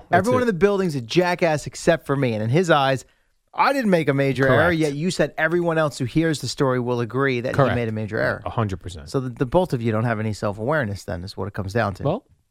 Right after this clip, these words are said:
Speaker 1: we'll see.
Speaker 2: All right.
Speaker 1: We'll see. Eight forty-five, Jerry's got that slotted in, scheduled.
Speaker 2: Can't wait.
Speaker 1: The Mets are expected to bring up Brett Baty today.
Speaker 2: A little pause in your
Speaker 1: I just
Speaker 2: delivery
Speaker 1: wanna
Speaker 2: there.
Speaker 1: make sure I
Speaker 2: Okay.
Speaker 1: said, uh, Baty and not Batty.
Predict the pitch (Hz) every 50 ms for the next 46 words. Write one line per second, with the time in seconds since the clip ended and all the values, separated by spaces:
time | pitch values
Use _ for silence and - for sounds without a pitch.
0 | _ _ _ - 123 117 110 101 - - - - - _ - 202 196 - _ _
1 | _ _ - 110 101 87 - - - 98 - _ - 127 120 - - 113 107 101
2 | 92 - - 104 92 85 87 - 101 95 87 87 85 - - 101 92 - 92 80
3 | - - - - 120 104 98 104 95 92 92 90 78 80 - - - - _ -
4 | - - - - 110 92 - 101 123 107 104 107 101 104 107 - _ _ _ -
5 | - - - _ - 131 143 190 226 - 220 175 143 - 175 170 160 - 156 139
6 | 135 127 139 135 135 131 123 - - - - - - - - - - - 139 175
7 | 196 - - - - - - 160 214 269 285 254 170 - - - 95 90 80 78
8 | - _ _ _ - - _ _ _ _ _ - - - 131 117 - - 127 117
9 | 110 113 113 110 135 120 107 107 95 101 104 92 - _ _ _ _ - 123 113
10 | 156 139 113 135 135 123 123 117 110 104 95 - 117 107 104 101 98 - - 113
11 | 101 98 92 101 95 92 87 92 110 107 113 107 101 101 98 98 95 92 - -
12 | 92 92 98 95 110